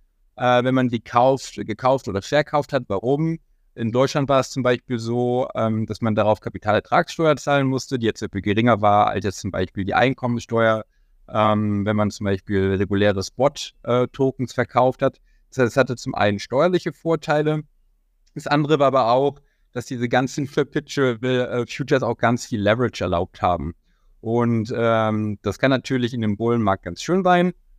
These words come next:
äh, weil man dadurch noch mehr Rendite machen kann als ohne einen Hebel. Ähm, in dem Bärenmarkt hat man aber auch gesehen, dass man dadurch auch ganz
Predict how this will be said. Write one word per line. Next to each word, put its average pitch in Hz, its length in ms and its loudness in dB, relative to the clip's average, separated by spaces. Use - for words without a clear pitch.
äh, - 60 -10
weil 117 300 2
man 117 140 2
dadurch 107 240 -2
noch 104 80 -14
mehr 123 180 0
Rendite 117 320 -2
machen 107 320 0
kann 113 260 0
als 98 380 -2
ohne 143 360 -2
einen 139 200 -6
Hebel. 139 500 0
Ähm, 117 300 0
in 117 80 -2
dem 113 160 -2
Bärenmarkt 120 400 2
hat - 120 -8
man 113 100 2
aber 95 160 2
auch 104 160 0
gesehen, 107 320 0
dass - 280 -10
man 95 140 -6
dadurch 101 240 4
auch 101 140 0
ganz 98 340 -4